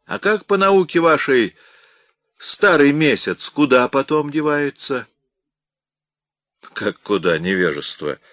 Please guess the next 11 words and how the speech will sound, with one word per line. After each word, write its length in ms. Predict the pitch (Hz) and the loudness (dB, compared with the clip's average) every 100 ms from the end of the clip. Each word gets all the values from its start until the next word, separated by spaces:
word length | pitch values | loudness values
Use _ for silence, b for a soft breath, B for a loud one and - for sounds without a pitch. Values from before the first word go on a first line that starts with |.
| b b b _ | b b b _
Просто 460 | 95 95 - 113 120 | -2 -2 -2 -2 -2
не 160 | 131 | -2
виден». 480 | 87 92 110 151 175 _ _ _ _ _ _ _ _ - | -4 -4 -4 -6 -8 _ _ _ _ _ _ _ _ -16
Шухов 520 | - 120 - 117 78 | -4 -4 -2 -4 -2
головой 440 | 92 92 95 98 | 0 2 2 2
крутит, 440 | - 90 127 131 - | 0 -6 -6 -6 -8
смеётся. 680 | - 92 87 82 - - - _ _ _ _ | -8 -2 0 -2 -4 -16 -18 _ _ _ _
«Так 200 | 196 190 | -2 -2
если 420 | 151 92 - 107 117 | -2 -4 -6 -6 -6
не 180 | 139 | -4
виден, 440 | 147 95 73 65 | -4 -6 -10 -16